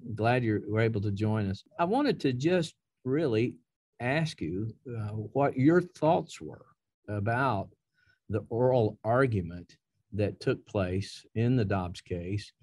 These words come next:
and just let you share your own thoughts without me trying to interrupt or prod you in certain directions. Just the things that as you listened, the things as you read the transcript, you came to mind that were most significant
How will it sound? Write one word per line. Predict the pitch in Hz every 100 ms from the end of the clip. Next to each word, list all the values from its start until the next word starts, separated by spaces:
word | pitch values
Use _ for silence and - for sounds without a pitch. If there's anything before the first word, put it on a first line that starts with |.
| _ _ -
and | 120 127
just | 190 190
let | 190 185
you | 156 165 170
share | - 151 156 165
your | 147 131
own | 151 156
thoughts | - 160 104 82
without | 101 104 123 107
me | 139 139
trying | 131 139 131 123
to | 117
interrupt | 123 120 127 131 - -
or | 80 _ _
prod | - 139 135
you | 135
in | 120
certain | 143 127 107
directions. | 110 123 131 - 92 101
Just | - 156 190 190
the | 156
things | - 156 151 135
that | 120 113
as | 107 117
you | 139 135 123 _ _ _ _ 139
listened, | 175 - 170 170 151
the | 104
things | 143 139 131 117
as | 117 107
you | 113 113
read | 127 127
the | 120 117
transcript, | - 127 123 123 - 120 117 - - _ _ _ -
you | 117 120
came | 120 139 123
to | 117
mind | 117 117 110 101
that | 104 - _ _ -
were | 127
most | 120 135 131 - -
significant | 113 117 123 117 107 104